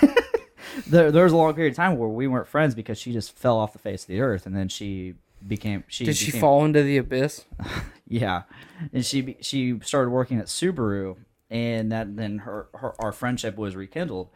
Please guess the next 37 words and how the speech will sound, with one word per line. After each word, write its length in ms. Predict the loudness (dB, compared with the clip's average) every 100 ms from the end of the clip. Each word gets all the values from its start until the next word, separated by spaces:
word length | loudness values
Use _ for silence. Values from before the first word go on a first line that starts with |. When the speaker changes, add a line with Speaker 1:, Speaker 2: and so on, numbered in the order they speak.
| -16 -16 -20 _
Speaker 1:
Um, 640 | 0 2 2 0 -4 -8 -12 _ _ _ _ _ _ _
so 440 | -10 0 4 6 4
the, 200 | 2 0
and 220 | 2 0 -2 -4
hanging 220 | 0 2
out 140 | 2
with 80 | 0
her, 180 | 2 2
I 80 | 2
found 260 | -2 -4
out 160 | -4 -6
that 80 | -6
she 160 | -8
taught 220 | -6 -4 -4
her 60 |
kids 180 | -6 -10
sign 320 | -8 -6 -6
language, 440 | -6 -6 -6 -6 -8
and 240 | -8 -8 -10 -20 -20 _ _
to, 300 | -4 -4 -4
you 160 | -4 -4
know, 160 | -6
be 180 | -8 -8
able 120 | -8 -8
to 60 |
communicate 580 | -16 -6 -4 -2 -6 -10
better, 340 | -10 -8 -8 -10
'cause 280 | -10 -10 -10 -12
when 360 | -8 -6 -8 _ _ -20 _ _ _ _
some 260 | -4 -2 -2
t-, 100 | -4 -2
kids 220 | 0 2
don't 160 | 2
understand 500 | 2 -2 -2 -2 -2
some 180 | -4 -10 -10
words 400 | 2 4 4 -2
Speaker 2:
Mm-hmm. 40 | -8